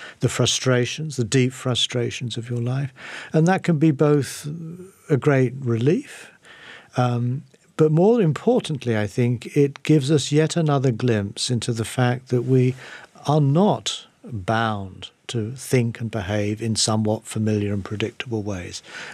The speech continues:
There is a freedom within us that can, um, give us the possibility of thinking, feeling, and acting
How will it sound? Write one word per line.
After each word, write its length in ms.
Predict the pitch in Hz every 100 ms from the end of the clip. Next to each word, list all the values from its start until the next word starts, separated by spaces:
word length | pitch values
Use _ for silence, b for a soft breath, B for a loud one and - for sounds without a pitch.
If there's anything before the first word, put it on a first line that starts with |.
| B - -
There 160 | 135
is 120 | 131 117
a 40 |
freedom 480 | - 156 170 165 156
within 340 | 139 110 101
us 320 | 101 95 - B B B B -
that 400 | 127 117 120 -
can, 460 | - 120 113 113 B B B B -
um, 480 | 113 113 113 139 135
give 220 | 139 135
us 180 | 135 -
the 340 | 123 113 110 - _ _ _ _ - _ -
possibility 880 | 120 - 110 247 269 139 - 92 101 B B B -
of 120 | 127
thinking, 420 | - 135 - 135
feeling, 440 | 120 127 117 113 117
and 80 | 117
acting 600 | 107 104 - 110 107